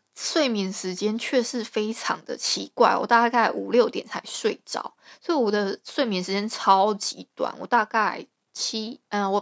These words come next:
大概八点就起来准备了，我就赶快收一收，因为我怕来不及，然后还去买个早餐吃，就，就怕来不及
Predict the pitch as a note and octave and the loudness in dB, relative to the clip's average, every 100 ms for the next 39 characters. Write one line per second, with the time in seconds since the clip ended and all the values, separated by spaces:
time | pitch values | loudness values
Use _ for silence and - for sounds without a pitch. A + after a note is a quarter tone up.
0 | - - A#3 A#3 A3+ G#3+ G#3+ F#3 F#3 G3+ | -2 -2 0 2 4 4 2 -4 -6 -8
1 | - - - D3 C#3+ F3 - F#3 - - | -4 -4 -4 -6 -6 -8 -6 -8 -8 -12
2 | - _ _ - - - G3+ A#3 G3 F#3+ | -16 _ _ -20 -20 -14 -6 -4 -2 -2
3 | G3+ F#3 F#3+ F#3+ F#3 F#3 _ - A#3+ A3 | -4 -4 -4 -4 -6 -10 _ -12 -4 -4
4 | - A3+ F#3+ E3 G3+ F#3 - F#3+ F3+ G#3+ | -2 -2 -2 -4 -8 -8 -10 -10 -2 -2
5 | F#3 G#3 F#3 - - - - D#3+ F3+ - | -2 -8 -8 -10 -18 -18 -16 -14 -8 -6
6 | - D#3+ - - _ A3 - - A3+ F#3+ | -6 -12 -20 -20 _ -8 -8 -4 -4 -4
7 | - G3+ - - F3+ E3+ A3+ G#3 - | -2 0 0 -6 -10 -10 -12 -14 -14